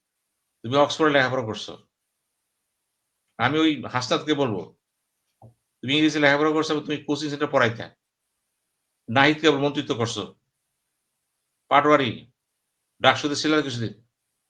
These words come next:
নাসির, কথাবার্তা বলো, ভালো বলো, তুমি তো গুছিয়ে কথা বলো দেখি। এইবার প্রমাণ করো তোমরা, তোমাদের মেধাটা বাস্তবে নিয়ে আসো এবার।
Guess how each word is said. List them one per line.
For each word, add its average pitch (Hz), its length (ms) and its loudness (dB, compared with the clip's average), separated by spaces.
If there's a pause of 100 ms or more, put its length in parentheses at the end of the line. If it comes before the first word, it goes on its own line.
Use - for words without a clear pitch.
(120)
নাসির, 127 420 0 (720)
কথাবার্তা 143 360 2
বলো, 135 440 0 (160)
ভালো 127 200 -2
বলো, 113 260 -2
তুমি 120 120 -10
তো 117 60 -6
গুছিয়ে 120 240 -4
কথা 120 160 -4
বলো 113 140 -4
দেখি। 98 240 -8 (1080)
এইবার 175 360 6
প্রমাণ 180 320 2
করো 143 180 2
তোমরা, 104 400 -6 (920)
তোমাদের 135 340 0
মেধাটা 131 680 0 (640)
বাস্তবে 120 380 0
নিয়ে 101 160 -4
আসো 73 180 -14
এবার। - 120 -20